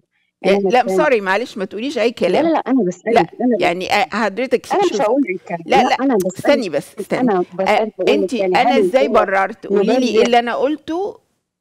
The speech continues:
Speaker 1: يبرر، آآ، آآ، استهداف ال-، الأشخاص؟
Speaker 2: أنتِ ما قلتِ،
Speaker 1: آه.
Speaker 2: لكن لم تستنكري.
Speaker 1: لم
Speaker 2: حضرتك ما
Speaker 1: أستنكر؟
Speaker 2: استنكرتيش و-
Speaker 1: طب خليني
Speaker 2: آه.
Speaker 1: أقول لِك أنا قلت إيه تاني.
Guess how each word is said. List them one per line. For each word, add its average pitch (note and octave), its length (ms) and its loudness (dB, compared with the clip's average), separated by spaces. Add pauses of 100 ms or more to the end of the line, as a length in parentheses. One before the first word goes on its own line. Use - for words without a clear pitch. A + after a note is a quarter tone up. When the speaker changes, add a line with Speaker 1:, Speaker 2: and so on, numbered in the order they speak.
(280)
Speaker 1:
يبرر، A#3 720 2 (200)
آآ، F3+ 300 0 (100)
آآ، E3 440 2
استهداف G3 600 0
ال-، D#3+ 420 -4
الأشخاص؟ - 580 -2 (2500)
Speaker 2:
أنتِ A#3+ 180 -6
ما A3+ 140 2
قلتِ، - 360 -8 (400)
Speaker 1:
آه. - 180 -4
Speaker 2:
لكن A#3 300 -2
لم B3+ 320 0
تستنكري. A#3 840 -8 (800)
Speaker 1:
لم G#3+ 180 2
Speaker 2:
حضرتك A3 300 0
ما A3+ 60 2
Speaker 1:
أستنكر؟ B3 240 2
Speaker 2:
استنكرتيش F#3+ 720 -4
و- F3+ 60 -4 (1200)
Speaker 1:
طب F3+ 280 0
خليني A#3 400 -2
Speaker 2:
آه. - 20 0
Speaker 1:
أقول C#4 160 4
لِك C4 160 0
أنا G#3 160 -2
قلت A#3 260 0
إيه - 200 0
تاني. C3+ 340 -4